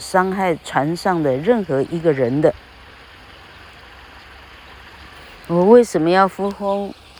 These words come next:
唤雨，然后让这艘船来到我们岛上呢？完全是为了你呀，小朋友。因为你完全不知道自己是谁，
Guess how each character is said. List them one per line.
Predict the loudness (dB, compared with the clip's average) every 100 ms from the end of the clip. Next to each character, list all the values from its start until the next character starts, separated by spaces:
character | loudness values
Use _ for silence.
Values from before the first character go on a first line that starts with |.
| -20 -16
唤 | 2 2
雨， | 2 -2 -4 -10 -12
然 | -10
后 | -6 -6
让 | -4 -6
这 | -6 -8
艘 | -6 -8
船 | -8 -8 -2 0
来 | 4 4
到 | 6 4
我 | 4
们 | 2 0
岛 | 0 -2
上 | -2 0 2
呢？ | -2 -2 -12 -20 -20 -20 -10
完 | -2 0 0
全 | 0 0 0
是 | -2 0
为 | 4 6
了 | 6
你 | 4 2 0 0
呀， | 0 -2 -6 -16 -20 -20 -20 -20 -20
小 | -4 -4
朋 | -4 -2
友。 | 0 0 -2 -14 -20 -20 -20 -20 -20 -20 -20 -20 -20 -20 -20 -20 -20 -20 -2
因 | 2 4
为 | 6 6 6
你 | 4 2
完 | 4 4 2
全 | 2 0
不 | -2 -4
知 | -4 2
道 | 2
自 | 2 -2 -2
己 | -2 -4
是 | -6
谁， | -4 0 2 2 0